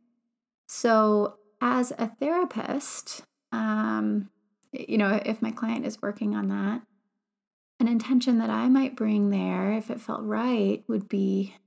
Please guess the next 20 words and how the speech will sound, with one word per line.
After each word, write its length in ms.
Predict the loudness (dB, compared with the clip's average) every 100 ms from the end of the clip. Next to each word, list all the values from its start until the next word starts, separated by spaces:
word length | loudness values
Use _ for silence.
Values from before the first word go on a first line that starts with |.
| _ -12
"Okay, 640 | -10 -6 -2 0 -2 -8 _ _ _ _ _ -6
how 220 | -4 -4
can 220 | 0 2
we 140 | 4
teach 380 | 2 -2 -4 -6
this 200 | -6 -6
part 600 | -8 -4 0 2 0 -2 _ _ _ _ _ _ _ _ _ _ _ _ _ _ -6
that 120 | -2
you 140 | 2
are 180 | 2 2
safe, 720 | -2 -4 -2 -2 -2 -10 -20 -20 _ _
that 140 | -10 -8
you 100 | -4
are 200 | 0 2
okay, 680 | 0 -2 -4 0 0 0 -2
that 160 | -2
you 120 | -4 -2
are 240 | -2 -2
acceptable?" 880 | -4 -6 -10 -8 -6 -4 -2 -2 -2 -6 _ _ _ _ _ _ _ _ _ _ _ _ _ _ _ _ _ -4
And 360 | 0 0 -2